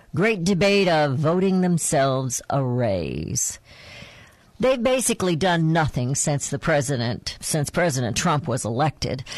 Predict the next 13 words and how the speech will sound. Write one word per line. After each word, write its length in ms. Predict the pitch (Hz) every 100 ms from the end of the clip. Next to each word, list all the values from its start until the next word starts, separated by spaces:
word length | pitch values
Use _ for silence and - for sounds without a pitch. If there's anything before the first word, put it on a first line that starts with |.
| - - 180
but 200 | 196 202
they've 220 | 254 269
spent 460 | - - 277 233 180
millions 680 | 202 247 277 320 320 311
of 180 | 277 240
dollars, 540 | 254 247 220 135 143 170
your 240 | 247 311
dollars, 640 | 247 196 147 120 101 131
on 180 | 160 151
investigations, 1040 | 175 175 196 - 233 226 277 - - 127 -
thirty 340 | 277 311 330
million 340 | 311 311 294
dollars 680 | 277 254 175 139 92 123 -